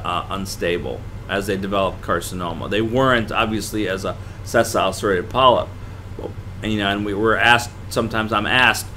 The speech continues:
Can you do microsatellite unstable st-, uh,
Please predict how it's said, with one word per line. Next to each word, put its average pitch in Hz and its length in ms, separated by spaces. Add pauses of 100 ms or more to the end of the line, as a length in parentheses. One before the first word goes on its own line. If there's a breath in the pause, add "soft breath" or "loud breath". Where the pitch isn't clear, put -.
(280 loud breath)
Can 123 160
you 123 160
do 131 360
microsatellite 113 1000
unstable 110 560
st-, - 240
uh, 104 280